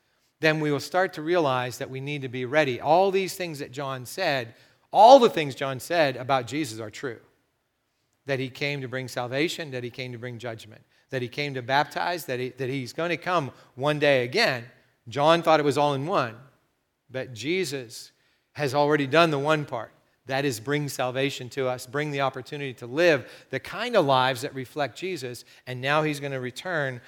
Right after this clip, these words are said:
one day to bring salvation and judgment.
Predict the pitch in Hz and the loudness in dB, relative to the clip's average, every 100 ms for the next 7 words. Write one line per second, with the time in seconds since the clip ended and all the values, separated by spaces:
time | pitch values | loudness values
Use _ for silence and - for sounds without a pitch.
0 | - - 131 175 226 180 120 104 - _ | -20 -12 4 6 8 6 4 2 -12 _
1 | _ _ _ - 123 131 139 139 135 131 | _ _ _ -10 -6 -2 -2 -2 -4 -2
2 | 131 131 147 143 139 135 135 _ - 143 | 0 2 2 2 -4 -8 -12 _ -12 -6
3 | 185 170 135 104 113 | -2 4 4 2 -10